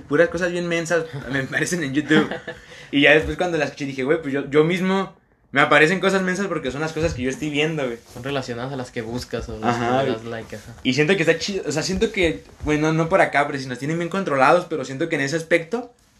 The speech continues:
Speaker 1: está chido porque lo mismo que tú vas buscando, no, bueno, si te ha pasado que ves,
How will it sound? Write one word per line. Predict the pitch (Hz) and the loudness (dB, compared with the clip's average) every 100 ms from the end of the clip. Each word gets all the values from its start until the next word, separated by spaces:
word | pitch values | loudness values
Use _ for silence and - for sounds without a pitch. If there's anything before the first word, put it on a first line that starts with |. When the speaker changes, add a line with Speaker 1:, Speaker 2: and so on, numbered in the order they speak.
| _ - | _ -6
Speaker 1:
está | 131 147 | 0 0
chido | - 175 190 | 4 4 6
porque | 165 131 135 | 4 2 0
lo | 127 | 0
mismo | 139 165 196 | 0 -2 -2
que | 165 | -2
tú | 165 175 | 0 2
vas | 185 | 0
buscando, | 196 208 196 214 226 - _ _ _ _ - | 0 -2 0 -2 -4 -12 _ _ _ _ -14
no, | 131 | -2
bueno, | 156 190 | 2 2
si | 165 | 2
te | 185 | 0
ha | 185 | 2
pasado | 180 175 | 0 0
que | 151 | -2
ves, | 139 147 | -2 0